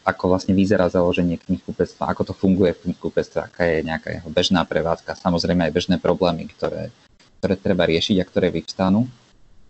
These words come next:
A keď som teda videl, že ako to celé prebieha, a to už som bol vlastne v piatom ročníku na, na, na výške, keď už som končil, tak som premýšľal, že čo teda budem ďalej robiť, či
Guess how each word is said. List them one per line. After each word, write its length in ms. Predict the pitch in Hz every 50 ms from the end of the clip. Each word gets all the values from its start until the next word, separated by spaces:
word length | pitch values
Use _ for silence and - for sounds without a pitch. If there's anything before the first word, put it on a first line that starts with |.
| - _ _ _ -
A 100 | 90 90 87 85 82 82 82 82 82 80 - - - _ _ - - - - - -
keď 140 | - - 117
som 160 | 123 131 123 127
teda 160 | 151 143 123
videl, 320 | 113 135 135 147 131 127
že 80 | 110 98
ako 240 | 98 110 113 - 120
to 80 | -
celé 240 | - - 127 123 120
prebieha, 640 | 120 98 101 98 117 113 113 127 135 127 127 127 -
a 80 | - - -
to 80 | - 98
už 80 | 95
som 160 | - - 104
bol 80 | 92 85
vlastne 320 | 82 85 85 - - 92
v 80 | - -
piatom 320 | 104 101 98 95 - 104
ročníku 640 | 95 95 95 92 - - 95 98 - - 127 139 135 - _ _
na, 560 | - 101 92 85 85 85 82 82 82 - - - -
na, 560 | - - 85 85 82 80 80 80 78 78 76 - - - - - - - - - - _ _ -
na 80 | 87 90
výške, 480 | 90 92 92 - - - 131 135 139 - _ _ _
keď 140 | - - 92
už 80 | 95
som 160 | - 98 95 95
končil, 480 | - 92 101 98 - 127 127 131 - - _ _ - - _ - - - - - - - - - -
tak 240 | - 87 - - -
som 160 | - - 107
premýšľal, 560 | 98 - 107 110 117 113 - 120 110 107 107
že 80 | 101 -
čo 80 | - 107
teda 240 | - 120 107 101
budem 320 | 92 107 110 104 104 101 92
ďalej 320 | 107 101 101 92 87 87
robiť, 280 | 92 92 95 101 90 87 -
či 240 | - - - 90